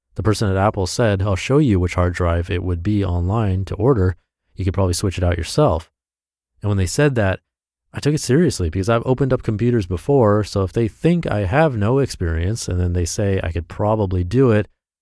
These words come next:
then I probably really can. So I bought the hard drive online using exactly where they said and which model they said to buy,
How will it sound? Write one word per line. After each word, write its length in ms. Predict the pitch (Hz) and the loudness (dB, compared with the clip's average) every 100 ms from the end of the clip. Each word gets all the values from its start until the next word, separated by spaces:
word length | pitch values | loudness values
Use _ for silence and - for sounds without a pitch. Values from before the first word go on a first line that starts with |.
| _ _ | _ _
then 120 | 101 | -4
I 40 | 98 | 0
probably 280 | 131 117 | 0 2
really 300 | 101 117 101 | 0 0 -2
can. 400 | 87 147 104 87 - _ _ _ _ _ | -4 -4 -4 -8 -12 _ _ _ _ _
So 180 | - 110 | -2 0
I 40 | |
bought 180 | 110 120 | 2 0
the 100 | 107 | 0
hard 200 | 110 113 | 2 2
drive 380 | 123 113 110 104 | 2 2 2 0
online 680 | 113 123 143 120 110 120 139 | -2 0 0 0 0 -2 -2
using 280 | 107 98 98 | -2 0 -2
exactly 460 | 92 98 98 107 | 0 0 0 0
where 340 | 90 90 104 110 | 0 2 2 2
they 120 | 107 | 0
said 360 | - 107 107 107 | 0 0 0 0
and 280 | 98 92 95 | -2 -2 -2
which 140 | 95 | -2
model 300 | 92 104 113 | 0 2 2
they 120 | 110 | 0
said 220 | 101 110 | -2 -2
to 80 | 104 | 0
buy, 300 | 110 107 104 | 0 0 -2